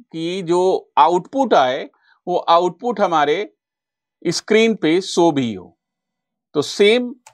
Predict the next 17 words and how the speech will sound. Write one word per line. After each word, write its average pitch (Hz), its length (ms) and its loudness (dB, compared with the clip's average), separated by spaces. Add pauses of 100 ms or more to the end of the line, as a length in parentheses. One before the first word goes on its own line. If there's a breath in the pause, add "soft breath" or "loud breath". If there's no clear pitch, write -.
(160)
इस - 320 -2 (180)
एच 156 220 2
वन 220 220 2
टैग 160 360 0
के 156 120 -6
नीचे 139 400 -8 (200)
एच 156 300 -2
टू 220 180 0
साइज 135 400 -2
में 123 160 -6
हमने 120 320 -8 (640)
क्या 175 180 4
कहा, 180 320 2 (1600)
टोटल 202 540 4 (1400)
नंबर 147 500 2
वैल्यू 139 440 0 (1900)
कोलन। 160 540 2